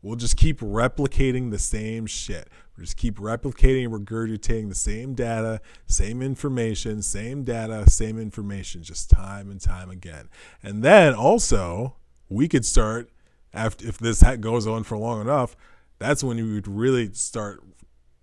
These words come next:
just fully having a victim mentality. This is because that, this, the government, my neighbor Ronnie Bagani.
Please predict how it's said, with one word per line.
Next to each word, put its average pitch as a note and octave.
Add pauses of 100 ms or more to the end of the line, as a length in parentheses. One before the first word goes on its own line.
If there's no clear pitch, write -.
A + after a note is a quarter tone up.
(760)
just -
fully D3
having A#2
a G#2
victim G#2
mentality. F2+ (340)
This F3
is A#2
because F#2+
that, D#3+ (440)
this, F3 (240)
the E2
government, D#3+ (240)
my G#2+
neighbor A2+
Ronnie C3+
Bagani. C#3